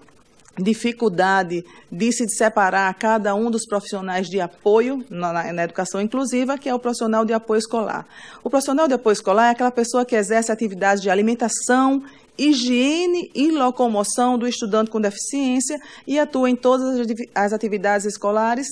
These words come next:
nas quais se fizer necessário, em todos os níveis e modalidades de ensino, institui-, instituições públicas e privadas, excluídas as técnicas ou os procedimentos identificados como profissões legalmente estabelecidas.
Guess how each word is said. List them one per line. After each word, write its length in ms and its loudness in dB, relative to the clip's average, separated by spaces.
nas 260 -2
quais 400 -2
se 100 -8
fizer 360 -4
necessário, 760 -2
em 120 0
todos 260 2
os 160 0
níveis 300 2
e 40 0
modalidades 560 0
de 60 -4
ensino, 460 -2
institui-, 440 -2
instituições 720 -4
públicas 520 -2
e 60 -6
privadas, 680 -2
excluídas 760 -2
as 160 0
técnicas 580 -2
ou 100 0
os 140 -6
procedimentos 800 -4
identificados 840 -4
como 220 2
profissões 680 0
legalmente 720 0
estabelecidas. 920 -8